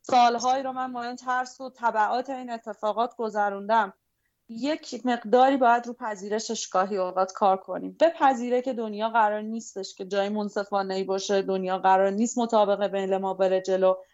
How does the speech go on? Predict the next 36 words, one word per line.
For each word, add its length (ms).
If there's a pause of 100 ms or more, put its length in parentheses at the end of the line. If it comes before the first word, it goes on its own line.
(140)
محدودیت‌های 1300
خودش 340
رو 60
هم 200
بتونه 340
بپذیره. 600 (400)
یعنی 140
وقتی 160
می‌گیم 200
نگاه 440
منطقی 560
و 80
واقعی 420
نسبت 400
به 120
نقاط 360
قوتت 580
داشته 300
باش، 280
در 180
عین 200
حال 200
این 100
توانایی 460
رو 60
هم 80
در 160
طول 200
درمان 420
پیدا 260
کرده 360
که 100
یک 160
نگاه 540
منطقی 760
و 160